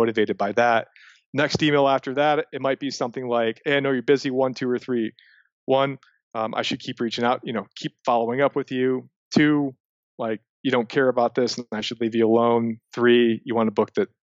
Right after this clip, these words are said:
that meeting, schedule a link." Next email,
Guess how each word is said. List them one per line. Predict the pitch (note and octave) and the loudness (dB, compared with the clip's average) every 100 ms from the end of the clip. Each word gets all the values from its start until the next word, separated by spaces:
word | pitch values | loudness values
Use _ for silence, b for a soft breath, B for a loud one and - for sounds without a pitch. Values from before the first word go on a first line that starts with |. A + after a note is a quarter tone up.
| _ | _
that | G#2+ - | 0 2
meeting, | C3 B2 B2 A2+ - _ | 0 2 0 -2 -10 _
schedule | - - A2 A2 | -8 -4 -2 0
a | A2 | 2
link." | A#2 A2+ - B B B B | 2 0 -6 B B B B
Next | C3 C#3+ D#3 D3 | -2 -2 0 -2
email, | C#3+ C#3 C#3+ C#3+ | 0 2 4 2